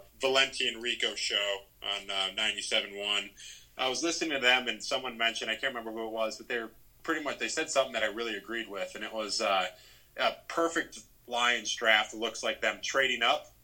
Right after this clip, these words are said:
with the sixth pick and trading down with the eighteenth pick.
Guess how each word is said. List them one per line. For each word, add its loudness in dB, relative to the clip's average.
with -8
the -10
sixth -4
pick 0
and -12
trading -2
down 0
with -8
the -6
eighteenth -6
pick. -8